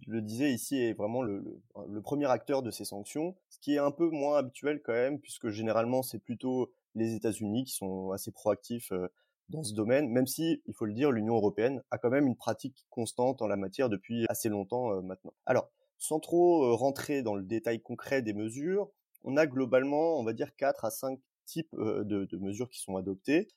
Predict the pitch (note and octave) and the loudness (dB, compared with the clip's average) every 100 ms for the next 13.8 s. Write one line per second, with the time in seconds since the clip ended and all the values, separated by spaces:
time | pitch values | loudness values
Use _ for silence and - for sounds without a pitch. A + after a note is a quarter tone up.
0 | _ A#2+ B2 C3+ C3+ D3+ F#3+ F#3+ - D3 | _ 2 2 0 2 2 2 0 0 2
1 | D#3+ E3+ - G#2+ A2 - G2 G2 B2 - | 4 4 2 0 0 0 -4 -2 -4 -4
2 | - G#2 - D#3 A#2 G#2 G#2 - - - | -2 -2 0 -2 -2 -6 -8 -14 -14 -12
3 | G2+ C#3 D3+ - A2 A2 B2 D3+ E3 - | -10 -10 -8 -4 -2 0 2 2 0 -8
4 | _ _ A2 G#2+ A2 C3 B2 G#2+ B2 C3+ | _ _ -6 -4 -2 0 0 2 4 4
5 | E3 E3+ - _ G2 G2+ - A2+ C#3 E3+ | 4 0 -14 _ -6 -4 0 4 4 4
6 | F#2+ _ G#2 G2 C3 D3+ C#3 - G2 G2 | -2 _ -4 2 4 6 4 0 -8 -4
7 | G2 G2+ F#2+ - F#2+ - A#2 B2+ - _ | -2 -2 -4 -8 -8 -2 0 0 -4 _
8 | _ - G2 G#2 G#2+ G2+ B2+ - B2+ - | _ -8 -6 -6 -6 -4 -6 -6 -8 -6
9 | G#2 G#2 F#2+ F2+ A2+ E3+ - _ _ A#2 | -8 -6 -6 0 0 0 -6 _ _ -10
10 | A#2 B2+ E3+ D3+ B2+ A#2 C3+ C#3+ A#2 A2 | -10 -6 -4 2 4 6 4 2 0 -2
11 | A2 G#2+ A#2+ C3 C#3 A2 C3+ A#2 A2 C#3 | -2 -2 0 0 0 0 0 0 0 0
12 | C3 A2 A#2+ B2 C#3+ A#2 B2+ C#3 A2 G2+ | 0 -2 -2 2 2 4 4 4 2 0
13 | G#2 C#3+ D3 - - A2+ A#2+ | 2 2 2 0 0 4 4